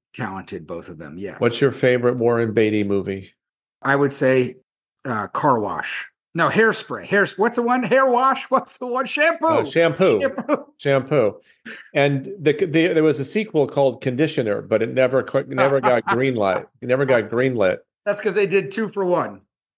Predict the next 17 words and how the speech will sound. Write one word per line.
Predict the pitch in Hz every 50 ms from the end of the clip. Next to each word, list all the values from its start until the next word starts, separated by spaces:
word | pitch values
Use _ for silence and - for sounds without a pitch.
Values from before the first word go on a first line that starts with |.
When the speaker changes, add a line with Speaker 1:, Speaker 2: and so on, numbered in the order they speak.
| _ _ -
Speaker 2:
Yeah, | 135 117 113 107 104 101 95 98 107 - - -
and | 139 123 117 110 107
they | 135 147
told | 143 - 139 127 120 113
two | - 120 117 110
friends | - - 117 107 101 101 104 101
and | 117 117 107 95
so | - - 123 123 123
on | 117 104 98 98 95 98 - -
and | - 110 104 101
so | - - 127 127 127
on. | 113 95 90 90 98 - _ _ _ _ _ _ _ _ _ _
Did | - 160 156
you | 214 254
ever | 269 277
use | 254 226 240 226 233
Pert? | - - - 147 160 - -